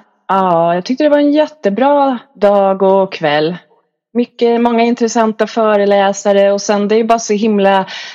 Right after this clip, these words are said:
trevligt att träffa alla människor som kommer dit och man småpratar med så många.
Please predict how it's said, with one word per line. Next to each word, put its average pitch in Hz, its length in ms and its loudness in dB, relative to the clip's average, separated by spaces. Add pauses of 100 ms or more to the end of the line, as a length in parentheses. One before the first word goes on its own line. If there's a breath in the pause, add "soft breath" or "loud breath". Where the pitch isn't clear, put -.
(140 loud breath)
trevligt 202 580 0
att 196 300 0
träffa - 320 -4
alla 208 140 0
människor 208 500 -2
som 240 160 -2
kommer 262 320 0
dit 175 320 -2
och 175 60 -6
man 180 440 -4
småpratar 180 840 -2
med 170 340 -4
så - 140 -8
många. 165 400 -4